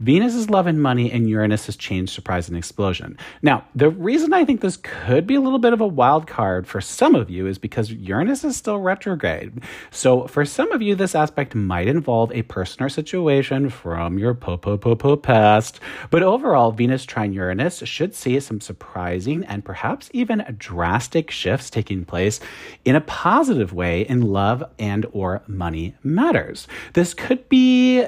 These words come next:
the formation or solidification of a new relationship or business deal. For those of you that see the past involved here, I get a feeling it will play out as someone coming back with a shocking revelation or reveal.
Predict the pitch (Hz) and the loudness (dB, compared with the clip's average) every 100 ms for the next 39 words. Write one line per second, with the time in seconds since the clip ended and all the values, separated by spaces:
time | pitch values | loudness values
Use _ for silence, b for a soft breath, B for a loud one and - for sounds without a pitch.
0 | - 110 113 - - 107 98 92 101 - | -2 -2 -2 -2 -2 0 0 0 -2 0
1 | 170 180 127 127 135 - 131 120 113 139 | -2 0 -2 -2 -4 -4 0 2 2 2
2 | 135 135 - 95 120 - 101 87 90 90 | 0 -8 -6 -2 -2 -2 -4 -4 -6 -6
3 | 87 82 107 - 170 - 202 - 110 107 | -6 -2 -2 0 -2 0 -2 -4 -4 0
4 | 120 104 - 98 113 104 90 - 87 87 | 0 -2 -4 -2 -2 -2 -4 -6 -8 -6
5 | - 160 B B B B 185 143 165 254 | -10 -12 B B B B 2 4 4 4
6 | 262 208 147 117 117 208 135 117 104 - | 2 0 2 2 4 2 2 -2 -2 -4
7 | 101 95 - - 85 - - 285 262 226 | -4 -6 -8 -4 -4 -4 0 2 4 2
8 | - - 220 - 95 - 92 127 - 254 | 0 -4 -2 -2 -4 -4 -2 -4 -4 0
9 | 294 214 180 139 120 117 - 107 131 120 | 2 2 0 0 -2 -4 -4 0 2 2
10 | 95 92 - B B 117 - 104 113 120 | 0 -2 -6 B B -6 -4 -2 -2 -2
11 | - 117 104 104 92 117 185 302 - 98 | -4 -4 -4 -4 0 2 2 -2 -8 -10
12 | - - - 92 - 147 147 151 139 143 | -10 -10 -6 -6 -4 -4 -2 -2 0 2
13 | 160 - 240 277 - 90 87 92 - 117 | 0 0 2 0 -2 -6 -4 -4 -8 -4
14 | 123 113 101 85 - | -2 0 -2 -4 -6